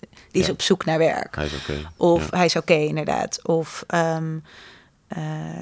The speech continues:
Speaker 1: er zitten ook een paar best wel hoogopgeleide mannen tussen. Ehm, die heb ik dan, eh, wel eens ge-,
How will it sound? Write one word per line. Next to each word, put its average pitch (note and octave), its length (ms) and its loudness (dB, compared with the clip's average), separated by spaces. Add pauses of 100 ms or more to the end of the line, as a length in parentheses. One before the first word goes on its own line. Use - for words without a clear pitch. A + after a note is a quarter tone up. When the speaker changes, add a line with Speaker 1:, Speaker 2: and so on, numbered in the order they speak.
Speaker 1:
er - 60 -4
zitten - 240 -4
ook D#3+ 100 -4
een E3 60 -6
paar D#3 180 0
best D#3 160 -2
wel D#3 100 -2
hoogopgeleide E3 720 -2
mannen D#3 280 -4
tussen. E3+ 500 -6 (120)
Ehm, D#3+ 440 -4 (520)
die F3 140 0
heb - 60 -2
ik E3 100 -8
dan, D#3+ 240 0
eh, D3+ 80 -4
wel D3+ 80 -6
eens D3+ 160 -6
ge-, - 120 -8